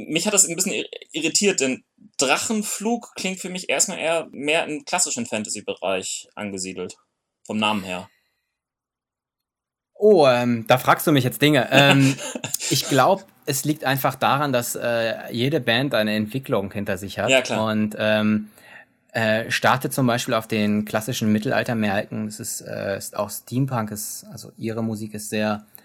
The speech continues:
Speaker 2: folknah.
Speaker 1: Aha.
Speaker 2: Ähm, und haben sich aber da relativ schnell fortentwickelt und haben so einen ganz eigenen Stil, den du sonst nirgendwo finden wirst. Also sie haben Instrumente auf der
Speaker 1: Mhm.
Speaker 2: Bühne, die man eigentlich sonst nicht kennt.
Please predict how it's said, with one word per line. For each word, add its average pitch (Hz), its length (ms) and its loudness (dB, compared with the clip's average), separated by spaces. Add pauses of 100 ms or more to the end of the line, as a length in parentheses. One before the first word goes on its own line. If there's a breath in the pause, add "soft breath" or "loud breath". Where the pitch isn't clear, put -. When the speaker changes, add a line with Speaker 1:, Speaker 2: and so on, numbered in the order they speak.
(120)
Speaker 2:
folknah. 135 960 -4 (400 loud breath)
Speaker 1:
Aha. 113 220 0
Speaker 2:
Ähm, 110 420 0
und 107 580 2
haben 143 360 4
sich 139 160 0
aber 127 200 4
da 120 120 4
relativ 131 520 -2
schnell 117 340 0
fortentwickelt 151 960 -2
und 113 160 -4
haben 120 240 0
so 110 100 -6
einen 117 80 0
ganz 127 240 0
eigenen 113 380 0
Stil, 123 320 -2
den 123 140 0
du 107 280 -2 (280)
sonst 120 300 0
nirgendwo 135 340 2
finden - 280 -2
wirst. 107 180 0
Also 101 140 -4
sie 101 140 -4
haben 110 120 -2
Instrumente 113 480 -2
auf 107 120 -4
der 110 80 -2
Speaker 1:
Mhm. - 60 -10
Speaker 2:
Bühne, 104 180 0
die 101 80 -4
man 98 160 -4
eigentlich 98 280 -12
sonst 101 260 -10
nicht 95 200 -12
kennt. 107 380 -4